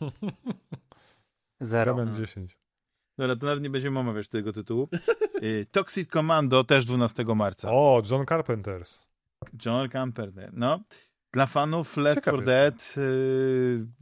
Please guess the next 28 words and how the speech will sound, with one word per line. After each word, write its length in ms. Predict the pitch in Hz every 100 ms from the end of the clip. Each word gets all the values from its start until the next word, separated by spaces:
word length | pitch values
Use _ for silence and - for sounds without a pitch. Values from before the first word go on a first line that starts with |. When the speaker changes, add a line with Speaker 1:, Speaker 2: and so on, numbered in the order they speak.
| 113 120
Speaker 3:
Bad 480 | 123 113 101 123 -
for, 220 | 127 113 104 -
More 220 | 110 127
for 140 | 123 160
Blood, 320 | 127 135 -
<laughs> 0 |
nie, 100 | 135 -
jak 100 | -
to 120 | -
tam 120 | 117 -
było? 200 | - 123 _ - -
Back 220 | 120 120
for 120 | 127
Blood 320 | 113 113 90 _ _ _ _ -
i 100 | 117
tak 160 | 117
dalej, 180 | 113 113
i 40 | 113
tak 120 | 120
dalej, 280 | 131 104 90
no. 200 | 95 117
Taki, 340 | 117 - 113 113 _ _ _ _ _ _ _ _
mm, 220 | 104 107 107
taki 280 | 117 143
tytuł, 320 | 127 131 147 139
który, 640 | - 143 139 139 139 135
który, 380 | _ - 135 135
no, 100 | 131